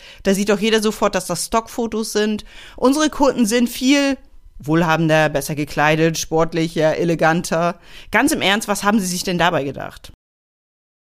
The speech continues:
Ich hab's jetzt bewusst ein bisschen überspitzt, aber du liest schon oder hörst schon aus den Zeilen raus, was ich damit meine. Also, es ist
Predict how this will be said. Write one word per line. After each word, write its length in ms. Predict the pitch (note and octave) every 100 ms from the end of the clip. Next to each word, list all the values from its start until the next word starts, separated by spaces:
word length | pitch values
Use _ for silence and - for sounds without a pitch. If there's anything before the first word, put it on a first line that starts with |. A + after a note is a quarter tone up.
| _ -
Ich 120 | G3
hab's 140 | B3 A3
jetzt 220 | A#3 -
bewusst 420 | F3+ E3+ G#3+ -
ein 80 | D3+
bisschen 320 | E3+ G3+ C#3
überspitzt, 580 | C3+ - - - E3 -
aber 140 | E3+
du 240 | F3 G3 - - - -
liest 440 | F#3+ C4 - -
schon 300 | - A3+ A#3
oder 200 | F#3 F#3
hörst 340 | F#3+ A3 - -
schon 120 | F#3
aus 140 | F3+
den 180 | F#3+ E3+
Zeilen 300 | - F3 F3+
raus, 220 | E3 E3+
was 100 | F3
ich 140 | F3+ -
damit 280 | D#3+ D3+
meine. 500 | D3 D3 E3 C#3+ D#3+ G#3 - - - - - -
Also, 360 | G3+ G3+ F3 -
es 200 | - G#3+
ist 340 | - C4+ B3+